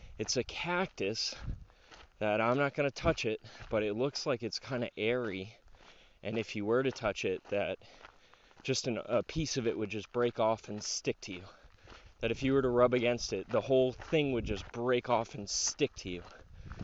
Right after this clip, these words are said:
It's got so many needles, <laughs> and they just look so sticky,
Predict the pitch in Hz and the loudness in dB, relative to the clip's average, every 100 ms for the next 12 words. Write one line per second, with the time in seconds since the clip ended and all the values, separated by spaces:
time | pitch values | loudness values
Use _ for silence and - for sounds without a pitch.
0 | - - - 113 - 110 98 - - - | -10 -10 -6 -2 2 2 0 -4 -6 -4
1 | 180 151 147 143 135 127 127 123 117 - | 0 2 2 2 2 2 2 2 2 0
2 | - - - - - - - 127 131 131 | -4 -4 -4 -2 0 0 2 4 4 4
3 | 127 147 123 - 135 127 - - 135 - | 4 4 6 6 8 6 6 4 4 4
4 | 120 101 | 0 0